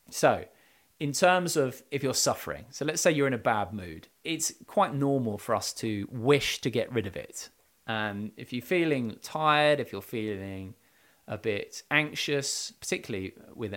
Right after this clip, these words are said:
with anxiety, and I'm speaking from experience here, a really easy thing or an easy, really easy trap for us to fall into is, is wanting to try to get rid of it. But the thing is, that is a subtle form of resistance.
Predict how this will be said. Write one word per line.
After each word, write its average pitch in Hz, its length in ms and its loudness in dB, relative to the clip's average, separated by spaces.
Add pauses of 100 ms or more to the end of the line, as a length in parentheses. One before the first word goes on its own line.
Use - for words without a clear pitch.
with 113 180 -4
anxiety, 113 560 2
and 98 80 -2
I'm 98 100 -4
speaking 120 280 -4
from 95 160 -10
experience 156 460 -2
here, 95 200 -4 (960)
a 139 120 -2
really 170 360 4
easy 156 380 0
thing 120 540 -4
or 120 100 0
an 127 80 2
easy, 156 300 -2
really 147 180 4
easy 135 220 0
trap - 320 -2
for 139 100 -4
us - 80 -4
to - 100 -8
fall 120 240 -2
into 156 240 -2
is, 104 320 -2
is 110 200 -6
wanting 131 360 -2
to 113 100 -8
try 123 260 -2
to 120 120 -6
get 104 200 -6
rid 117 120 0
of 98 80 -4
it. 78 220 -8 (220)
But - 100 -4
the 123 80 -6
thing 175 160 -4
is, 123 140 -4
that 165 260 0
is 117 320 -2
a 120 120 -4
subtle - 680 -2
form 104 540 -6 (640)
of 107 120 -6
resistance. 95 800 -4